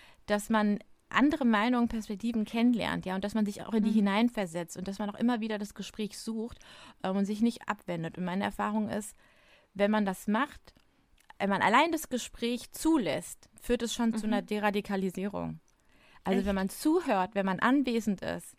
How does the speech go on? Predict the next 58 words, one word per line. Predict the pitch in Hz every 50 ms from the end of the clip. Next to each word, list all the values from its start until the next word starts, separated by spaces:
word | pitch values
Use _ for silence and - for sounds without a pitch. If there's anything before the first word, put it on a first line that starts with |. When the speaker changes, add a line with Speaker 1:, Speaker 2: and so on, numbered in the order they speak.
| _ _ _ _ _ _ -
Speaker 1:
ist | 196 196 - 214
es | - -
ganz | - 226 262 294 -
oft | - 240 240 - -
schon, | - 240 226 220 214 220 220 220 214 - -
äh, | 190 196 196 190 190 185 - -
Speaker 2:
Aber | - 247 269
das | 269 262
Speaker 1:
der | 277 190
Speaker 2:
ist | - -
doch | 294
Speaker 1:
Grund. | 208 208 196
Speaker 2:
so | 311 330
partiell, | - - - 277 269 - - - 254 247 240 220 214 202
das | 220 -
ist | - 240 - 277
doch | 269
so | - - - 277 285 294 269 240 240
wenig. | 277 269 269 262 254 233 226 - -
Weißt | 220 226 233 - 262
du, |
was | 254 240 247
ich | 240 233 -
meine? | 240 226 226 226 233 233 233 233 240 - -
Ähm, | - 208 208 214 202 208 208 208 202 202 - _ _ _ _ _ _ -
Speaker 1:
Also | 208 226 185 214
der | 208 226 214
Speaker 2:
glaubst | 190 190
du, | 294
Speaker 1:
Effekt, | 240 226 233 - -
Speaker 2:
das | 233 220 -
hat | - -
Speaker 1:
dass, | -
dass | - 226 214 247
man | 233 220 220
da | 214
eine | 214 208 202
Botschaft | 190 247 311 330 - 320 269 - -
rüberbringen | 262 240 240 226 233 247 214 214
kann. | - 233 208 226 233 - - - - - - - - -
Also | - 233 226 254 269
klar, | - - 302 320 302 262
von | - 254 233 220
den | 220 202 -
inhaltlichen | 214 247 302 330 320 320 311 - 285 269 - 240 196
Aussagen | 143 175 208 262 - - 269 262 262 254
her | 240 247 226 226 220 - -
sicherlich, | 196 190 196 226 - - 277 269 277 311 370 392 - -
also | 196 185 196 196
gerade | - 185 196 208 -
bei | 214 208 190
so | 190
einer | 185 180 180 175
Talkshow, | - 208 202 220 226 - - 277 277 294 277
da | - 208 196
kommt | - 214 190 180
wenig | 196 202 226 240 - - 247
rüber. | 226 233 247 262